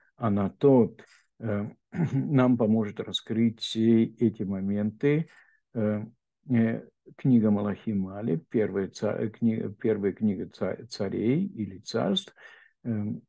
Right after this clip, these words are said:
и во вто-, во второй главе здесь говорится так, что <clears throat> после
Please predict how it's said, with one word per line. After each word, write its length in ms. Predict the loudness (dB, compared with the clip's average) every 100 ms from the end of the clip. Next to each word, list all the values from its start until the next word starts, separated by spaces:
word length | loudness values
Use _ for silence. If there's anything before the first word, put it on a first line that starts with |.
| _
и 360 | 4 6 6 2
во 280 | 0 0 0
вто-, 300 | 0 -2 -2 -4
во 140 | -4 -4
второй 460 | -2 2 4 4
главе 540 | 0 -6 0 2 2 0 -10
здесь 260 | -4 -2 -2
говорится 760 | -4 -2 -2 -2 -2 0 0 -2 -20 _ _ -2
так, 340 | 0 0 -10 _ _ _
что 480 | -14 0 4 4 2 -12 -4
<clears throat> 1300 | -4 -4 _ -14 -14 -20 _ _ _ _ _ _ 0
после 640 | 0 2 2 4 2